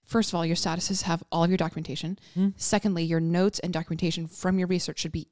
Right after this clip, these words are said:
Speaker 1: easily accessible, easily linked within your statuses. Your manager should be able to access them at any moment, and you can always reference them. You just say it's, like,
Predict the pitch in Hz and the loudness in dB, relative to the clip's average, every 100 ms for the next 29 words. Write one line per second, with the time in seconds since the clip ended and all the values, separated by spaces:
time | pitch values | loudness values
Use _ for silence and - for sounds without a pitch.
0 | _ 214 226 247 254 - 180 185 175 170 | _ 2 4 4 4 2 0 2 2 2
1 | - 196 196 226 214 180 180 175 170 175 | 2 0 4 4 4 4 2 0 0 -2
2 | - 165 - 165 156 - _ _ 190 180 | -4 -4 -4 -2 -2 -4 _ _ 6 8
3 | 185 202 202 196 185 170 - 175 - 180 | 10 10 10 6 6 4 4 -2 -4 -4
4 | 170 - 160 151 147 190 - - _ _ | -4 -2 -2 -2 -2 -4 -4 -8 _ _
5 | 175 160 175 156 170 190 165 160 - 170 | -2 -2 0 4 6 6 4 0 -2 -2
6 | 233 269 285 - 285 - 285 - | -2 -4 -4 0 0 0 -2 -4